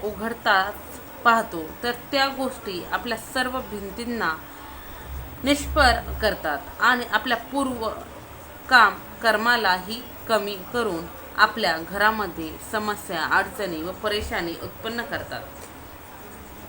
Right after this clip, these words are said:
आणि हे जास्तीत जास्त घरांमध्ये नेहमीच होत असते, तेही दरवाजात असलेल्या चपलांचे दर्शन.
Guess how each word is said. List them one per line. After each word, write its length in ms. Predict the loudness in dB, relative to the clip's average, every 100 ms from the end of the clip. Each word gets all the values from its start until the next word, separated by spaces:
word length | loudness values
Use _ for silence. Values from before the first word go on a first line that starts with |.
| 6
आणि 160 | 8
हे 260 | 8 4 4
जास्तीत 340 | 4 4 -2 0
जास्त 320 | 2 0 0 -4
घरांमध्ये 680 | 0 2 2 2 -4 -4
नेहमीच 440 | -4 -4 -4 -6 -6
होत 200 | -8 -8
असते, 500 | -10 -10 -12 -12 -16 -16 -16 -14 -14 -14 -14 -14 -14 -14 -14 0
तेही 420 | 4 6 4 -2 -8 -12 -12 2
दरवाजात 400 | 4 6 4 0 0
असलेल्या 420 | -6 -2 0 0 -2 -2 -2
चपलांचे 540 | -2 2 0 0 -4
दर्शन. 440 | -2 -4 -4 -10